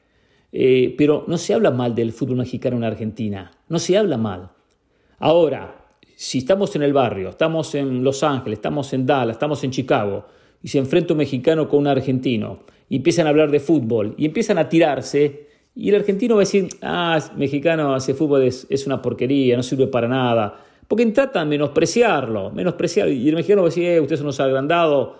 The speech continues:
y, nunca, y hace años que no ganan una Copa del Mundo". O sea, es una cuestión lógica.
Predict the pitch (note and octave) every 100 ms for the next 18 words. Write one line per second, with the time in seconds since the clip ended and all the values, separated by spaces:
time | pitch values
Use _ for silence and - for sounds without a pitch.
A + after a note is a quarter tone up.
0 | _ - D3 C3 C3 C#3+ C3 C#3+ D#3+ C#3+
1 | C3+ C3+ C#3+ C3 A#2+ B2+ B2+ C3+ C3 C#3
2 | C#3 A#2 A#2 - - _ _ - A3+ D3+
3 | - _ _ _ - E3 F#3+ D3+ F3+ F3
4 | F#3+ B2 A#2+ - F#2+